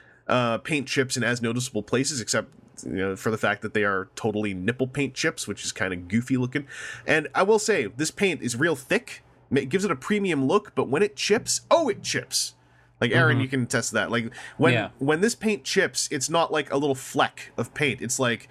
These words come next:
Speaker 1: a divot. Like, there's a, you can see the layer almost that's, that's
Speaker 2: Yeah,
Speaker 1: missing.
Speaker 2: it's, it seems like it's a thick, like, kind of like an acrylic paint, not like most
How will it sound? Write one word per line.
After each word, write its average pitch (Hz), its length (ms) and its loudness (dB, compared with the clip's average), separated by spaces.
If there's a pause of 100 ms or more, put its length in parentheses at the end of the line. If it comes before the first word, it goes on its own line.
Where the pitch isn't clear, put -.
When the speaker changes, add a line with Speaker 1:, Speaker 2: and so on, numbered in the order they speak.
(140)
Speaker 1:
a - 100 0
divot. 127 400 0 (760)
Like, 104 160 0
there's 127 180 2
a, 113 100 0
you 135 120 -2
can 135 160 0
see 170 340 -2
the 139 160 2
layer 117 440 0
almost 92 600 -4 (460)
that's, 104 200 -2
that's 110 160 2
Speaker 2:
Yeah, 110 160 2
Speaker 1:
missing. 120 260 2
Speaker 2:
it's, - 220 -6 (100)
it 143 200 -2
seems 180 400 0
like 139 180 0
it's 160 180 -2
a 110 120 0
thick, - 640 -4 (920)
like, 139 160 -2
kind 165 200 0
of 170 40 0
like 170 140 2
an 120 160 -2
acrylic 135 580 -2
paint, 117 400 -2
not 120 300 0 (640)
like 117 280 0
most 123 400 -2